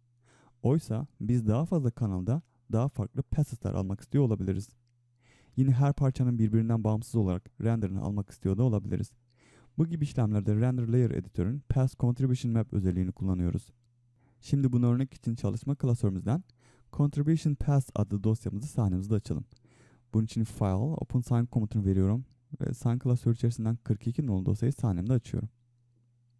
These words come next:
Sahnemiz yüklendi. Şimdi bu tüfeğin farklı kanallardaki render'ını tüfeğin ayrı parçaları üzerinden alalım.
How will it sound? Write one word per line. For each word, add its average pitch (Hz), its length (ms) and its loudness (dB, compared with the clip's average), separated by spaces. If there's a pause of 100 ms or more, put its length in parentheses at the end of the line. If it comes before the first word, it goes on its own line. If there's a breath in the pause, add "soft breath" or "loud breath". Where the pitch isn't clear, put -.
(1200 soft breath)
Sahnemiz 110 500 2
yüklendi. 98 420 0 (460)
Şimdi 117 300 0
bu 117 80 2
tüfeğin 110 360 0
farklı - 380 -6
kanallardaki 117 720 0 (120)
render'ını 110 480 0 (160)
tüfeğin 117 480 0
ayrı 110 220 2
parçaları 107 500 0
üzerinden 107 440 0 (420)
alalım. 71 260 -4